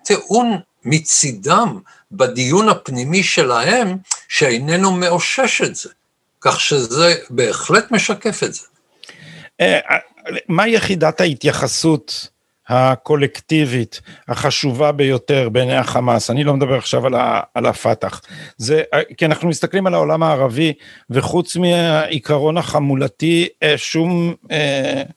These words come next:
Speaker 2: שום עיקרון מארגן פוליטי לא מחזיק מעמד. אז מה זה, אל-שעב אל-פלסטיני? זה העם הפלסטיני, זה יחידת ההתייחסות? זה
Speaker 1: אם
Speaker 2: המוסלמים?
Speaker 1: אתה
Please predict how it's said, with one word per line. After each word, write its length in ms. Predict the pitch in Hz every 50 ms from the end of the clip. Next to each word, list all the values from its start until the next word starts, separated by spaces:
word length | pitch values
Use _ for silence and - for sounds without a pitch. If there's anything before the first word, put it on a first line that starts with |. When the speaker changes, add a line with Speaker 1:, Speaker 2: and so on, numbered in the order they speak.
| _ _ _ _ _ _ _ _ _
Speaker 2:
שום 360 | - - - - 175 170 175
עיקרון 540 | 180 - - 160 147 135 151 165 170 170 165
מארגן 500 | 160 156 151 139 131 127 147 156 165 143
פוליטי 720 | - - 156 139 135 143 147 143 - - 151 151 147 139 123 - - - - _ -
לא 200 | 123 135 139 143
מחזיק 400 | 143 131 - 117 127 143 - 127
מעמד. 440 | 131 135 131 127 131 120 107 95 82 78 - - - - - - -
אז 180 | - 131 107 120
מה 200 | 151 160 170 165
זה, 140 | 123 147 143
אל-שעב 440 | 131 123 - - 156 143 156 160 139
אל-פלסטיני? 840 | 135 123 - - 147 139 139 131 - - - 170 190 185 202 196 175
זה 260 | 135 151 143 131 135
העם 300 | 135 - 131 135 156 151
הפלסטיני, 680 | - - 156 143 143 135 - - - 175 185 185 202
זה 140 | 170 180 185
יחידת 380 | 175 151 - 175 185 180 170 180
ההתייחסות? 460 | 175 165 180 160 - - 170 180 - - - 180 - -
זה 140 | - 131 156
Speaker 1:
אם 80 | 143 147
Speaker 2:
המוסלמים? 680 | 143 143 143 135 - 139 156 156 147 139 151 170 -
Speaker 1:
אתה 200 | 143 143 143 147